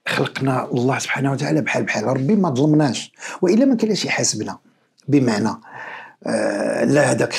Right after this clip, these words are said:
خايب، حتى واحد ما تولد خايب. شنو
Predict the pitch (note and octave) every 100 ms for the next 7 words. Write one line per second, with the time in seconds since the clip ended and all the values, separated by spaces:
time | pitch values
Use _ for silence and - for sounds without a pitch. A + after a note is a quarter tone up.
0 | - - - D#3 B2+ G#2 _ _ - A#3
1 | F3 D3+ C#3+ A#2 G#2+ - A#2 A#2 _ _
2 | _ _ _ _ _ _ _ _ _ -
3 | - E3 C#3+